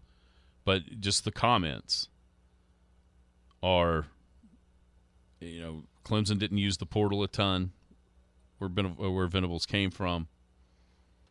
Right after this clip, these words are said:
Mike Gundy said yesterday they, they're not really portal guys. That they look to fill, you know, whatever, but they, they're not, and they don't like it. And the truth is, I don't like it either.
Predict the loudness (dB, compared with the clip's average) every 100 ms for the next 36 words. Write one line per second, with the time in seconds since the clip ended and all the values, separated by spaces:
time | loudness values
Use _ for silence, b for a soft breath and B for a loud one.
0 | _ _ _ _ _ _ -20 -4 -2 0
1 | 0 0 0 0 0 0 0 0 0 -4
2 | -6 -4 -4 -4 -6 -4 -2 -2 -2 -2
3 | 0 -2 -4 -8 -8 -4 -4 -4 -6 -8
4 | -6 -6 -4 -6 -4 -4 -4 -4 -6 -8
5 | -6 -4 -4 -8 -8 -6 -4 -2 -4 -6
6 | b b -2 2 2 4 2 2 0 -4
7 | -2 -2 -2 -2 0 -2 -2 -4 -2 -4
8 | -6 -8 -12